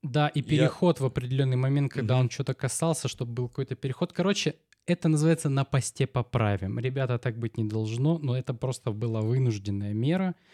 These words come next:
Speaker 1: как и, в принципе, всегда, когда говорят "на посте поправим". Главное, что понимать, что это действительно по-другому никак. Но, э, блин, действительно только зелёнка?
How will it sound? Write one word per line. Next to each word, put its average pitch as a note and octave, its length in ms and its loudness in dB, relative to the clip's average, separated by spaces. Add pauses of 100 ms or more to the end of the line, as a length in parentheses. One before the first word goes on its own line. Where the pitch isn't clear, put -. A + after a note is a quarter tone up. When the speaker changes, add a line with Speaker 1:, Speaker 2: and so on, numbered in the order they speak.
(280)
Speaker 1:
как - 240 -2
и, - 20 4
в - 120 -2
принципе, A#2+ 500 0
всегда, C#3 340 2
когда B2 280 0
говорят A#2 440 2
"на G#2+ 80 -2
посте G#2 380 -4
поправим". D3+ 600 -2 (500)
Главное, C3 260 2
что - 120 -8
понимать, B2 280 0
что - 120 -4
это A#2 220 -2
действительно A#2+ 640 -4
по-другому A2 460 -2
никак. G#2 480 -4
Но, C3 280 0 (160)
э, B2 1000 -2
блин, A#2+ 440 -4 (800)
действительно B2+ 500 -4
только B2+ 200 -4
зелёнка? B2 520 -2